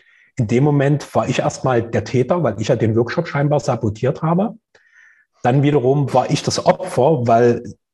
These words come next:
sie mich da vor allem quasi so, ja, abgewatscht hat. Und die anderen waren dann der Retter, die versucht haben, mich da irgendwie wieder reinzuholen. Und das ist aber alles Dreismurks, weil keiner wirklich in seiner Wahrheit ist, keiner wirklich in seiner Macht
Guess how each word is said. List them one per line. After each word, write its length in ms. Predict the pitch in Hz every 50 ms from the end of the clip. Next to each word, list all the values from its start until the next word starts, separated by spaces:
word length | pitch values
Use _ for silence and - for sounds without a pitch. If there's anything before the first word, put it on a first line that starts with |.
| _ _
sie 260 | - - - - 120 127
mich 180 | 151 147 -
da 120 | - 127 131
vor 180 | - 139 123 -
allem 440 | - 123 123 123 123 120 120 117
quasi 800 | - - - 117 120 117 110 127 120 117 117 117 113 110 - - - - _ _ _ _ _ _ _ _
so, 680 | - - - 120 120 120 120 120 113 - 120 - - _ _ _ _ _ _ _ _ _ _ _ _ _ _ _ _ _ _ _ _ -
ja, 540 | - - 107 117 139 175 - 143 113 - -
abgewatscht 680 | - - - - - 196 131 107 113 120 - - - -
hat. 320 | 160 - - - - - _ _ _ _ _ _ _ _ _ _ _
Und 180 | - 139 147 -
die 80 | - -
anderen 240 | 117 135 175 175
waren 160 | 156 139 147 143
dann 180 | 143 143 143
der 140 | 139 131 104
Retter, 220 | 107 123 - 180
die 100 | - -
versucht 360 | 120 - 127 - 147 147 - -
haben, 80 | 147
mich 120 | 139 135 -
da 80 | 139
irgendwie 300 | 135 127 131 131 127 117
wieder 240 | 123 117 120 123 -
reinzuholen. 640 | 90 90 143 156 - 147 123 113 110 98 90 98 - _ _ _ _
Und 80 | - 117
das 80 | 120
ist 40 | -
aber 180 | 139 120 139 -
alles 280 | 120 131 143 - -
Dreismurks, 960 | - - - 107 107 151 165 - 151 139 127 107 87 - - - - - _ _ _ _ _ _ _ _ _ _
weil 140 | - 110 117
keiner 640 | - - - 123 135 180 180 170 147 110 - - -
wirklich 380 | - 147 156 165 - 190 - 151
in 80 | 151
seiner 320 | - 139 127 135 127 110 107
Wahrheit 340 | 107 120 135 165 170 165
ist, 220 | - 160 156 - -
keiner 280 | - 131 139 151 143
wirklich 260 | 143 143 - 143 - 143
in 80 | 151
seiner 260 | - 127 117 120 113
Macht 340 | 107 101 101 165 165 - -